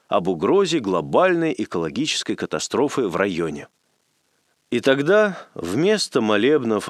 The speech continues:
о вёдре и дожде мы стали служить молебны, полагающиеся перед началом доброго дела.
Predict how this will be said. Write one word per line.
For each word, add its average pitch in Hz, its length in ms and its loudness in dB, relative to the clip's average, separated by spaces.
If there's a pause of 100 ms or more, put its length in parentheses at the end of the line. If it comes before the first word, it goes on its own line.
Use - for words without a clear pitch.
о 95 160 0
вёдре 95 600 0
и 87 180 -6
дожде 82 600 -4 (420)
мы 143 180 2
стали 208 340 0
служить 127 460 -2
молебны, 143 580 -2 (300)
полагающиеся 139 920 -2
перед 92 280 -4
началом 135 640 -2
доброго 101 420 0
дела. 76 420 -8